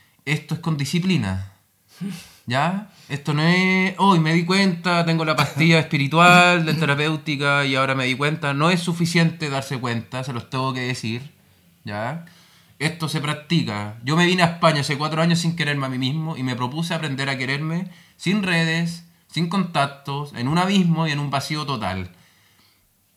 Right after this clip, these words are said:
Fue la manera extrema que me llevé a hacerlo. Y ahora sí me quiero, porque quiero más bonito también a la gente.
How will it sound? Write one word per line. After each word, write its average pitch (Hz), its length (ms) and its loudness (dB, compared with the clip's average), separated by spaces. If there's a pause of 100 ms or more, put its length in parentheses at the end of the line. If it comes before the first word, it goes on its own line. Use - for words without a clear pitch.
(220)
Fue 160 80 2
la 170 80 6
manera 165 300 4
extrema 170 400 2
que 160 100 -2
me 131 140 -2
llevé 143 440 -2
a 113 60 -8
hacerlo. 104 400 -6
Y 110 80 -6
ahora 165 180 -2
sí 190 200 -2
me 131 160 0
quiero, 123 440 -4 (380)
porque 131 260 -4
quiero 156 220 0
más 165 180 6
bonito 139 360 -4
también 113 240 -4
a 110 40 -6
la 107 120 -8
gente. 101 320 -14